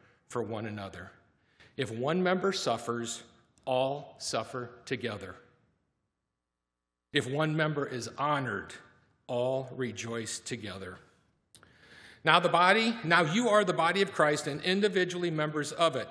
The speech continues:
And God has appointed the church first apostles, second prophets, third teachers, then miracles, then gifts of healing, helping, administrating, and various kinds of tongues. Are all apostles? Are all prophets?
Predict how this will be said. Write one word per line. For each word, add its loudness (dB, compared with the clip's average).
And -4
God 2
has 2
appointed 0
the -6
church -2
first -2
apostles, -4
second -4
prophets, 0
third 2
teachers, -2
then -4
miracles, 0
then -2
gifts 2
of 0
healing, -2
helping, 2
administrating, 0
and -6
various 2
kinds -2
of -6
tongues. -6
Are 0
all 2
apostles? 0
Are 6
all 6
prophets? 4